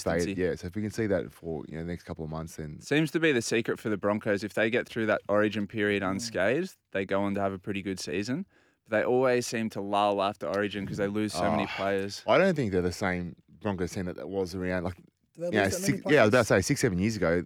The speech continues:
Speaker 2: half their team was Queensland.
Speaker 1: Yeah.
Speaker 2: These days, they probably have a handful, so it
Speaker 3: Couple
Speaker 2: wouldn't affect
Speaker 3: middles,
Speaker 2: them. Yeah, it wouldn't
Speaker 3: maybe,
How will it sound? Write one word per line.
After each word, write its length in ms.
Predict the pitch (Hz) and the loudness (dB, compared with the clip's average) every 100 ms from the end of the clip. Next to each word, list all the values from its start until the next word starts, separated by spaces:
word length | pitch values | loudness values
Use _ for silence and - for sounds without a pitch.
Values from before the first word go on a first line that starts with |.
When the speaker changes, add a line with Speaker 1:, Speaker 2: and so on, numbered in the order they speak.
| 87 | 0
Speaker 2:
half 180 | 110 104 | 2 2
their 100 | 87 | 2
team 200 | 98 92 | 0 0
was 140 | 87 | -2
Queensland. 520 | - 90 90 80 73 - - 120 | -4 -4 -2 -4 -8 -12 -8 2
Speaker 1:
Yeah. 360 | 117 107 104 | 4 6 6
Speaker 2:
These 260 | 110 135 104 | 6 6 6
days, 200 | 92 87 | 4 4
they 80 | 90 | 4
probably 200 | 110 90 | 4 2
have 80 | 78 | 0
a 60 | |
handful, 380 | 85 92 85 80 | -2 -2 -4 -6
so 80 | 90 | -4
it 160 | 90 80 | -4 -2
Speaker 3:
Couple 140 | 101 | -2
Speaker 2:
wouldn't 160 | 110 98 | 0 0
affect 160 | 151 | 0
Speaker 3:
middles, 200 | 151 92 | -2 -4
Speaker 2:
them. 80 | - | 0
Yeah, 140 | 98 87 | 2 2
it 60 | 92 | 0
wouldn't 180 | 113 | -2
Speaker 3:
maybe, 60 | 98 | -2